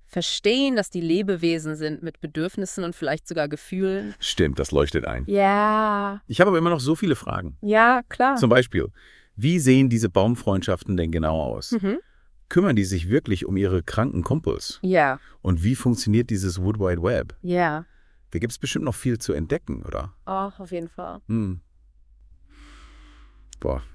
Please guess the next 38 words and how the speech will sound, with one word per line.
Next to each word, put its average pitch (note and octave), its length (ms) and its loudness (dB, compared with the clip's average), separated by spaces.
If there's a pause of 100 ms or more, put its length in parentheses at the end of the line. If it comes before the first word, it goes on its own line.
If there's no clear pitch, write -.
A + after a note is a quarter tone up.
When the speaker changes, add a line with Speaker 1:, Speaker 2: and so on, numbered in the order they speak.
Speaker 2:
ich - 120 -20
bin D#2 140 -4
echt - 260 -6
gespannt. C#2+ 420 -6
Speaker 1:
Ja. A3+ 540 4 (360)
Speaker 2:
Ich A2 160 -4
glaube, D3 240 4
ich G#2+ 60 0
muss D3 160 2
das A2 180 -4
Buch G2+ 260 -2
unbedingt G2+ 420 0
lesen. D2 460 -4 (100)
Speaker 1:
Ja, D#3 400 -4 (480)
mach - 220 -14
das. - 340 -20 (680)
Also, D#3 320 -4
wo G3 160 4
wir A3+ 100 6
gerade G3+ 200 6
von F#3 260 0
Baumfreundschaften F3 1000 0
sprechen, D#3 520 -6
das - 160 -8
fand D#3+ 200 -2
ich - 80 -6
ja C#3+ 100 -4
echt - 280 -14
krass. - 340 -8
Speaker 2:
Ja. G2 180 0 (260)
Speaker 1:
Wohlleben C#4+ 720 4
beschreibt A3+ 540 0
die A#3+ 100 -2
Bäume, G3 640 2 (300)
die F#3+ 220 -6
eng D4 280 6
beieinander C#4 500 4
stehen, E3+ 500 -4